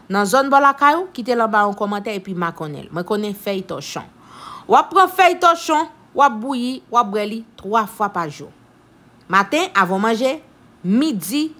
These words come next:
avan w dòmi. W ap bwè li twa fwa pa jou.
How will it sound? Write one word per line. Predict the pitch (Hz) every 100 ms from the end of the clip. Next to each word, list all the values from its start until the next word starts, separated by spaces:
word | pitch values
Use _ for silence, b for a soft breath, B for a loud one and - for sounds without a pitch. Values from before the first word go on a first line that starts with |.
| - _ -
avan | 208 196 220
w | 202
dòmi. | 190 190 214 -
W | 190
ap | 170
bwè | 170 165
li | 185
twa | 156 196 185
fwa | - 185 185 -
pa | 147
jou. | 143 143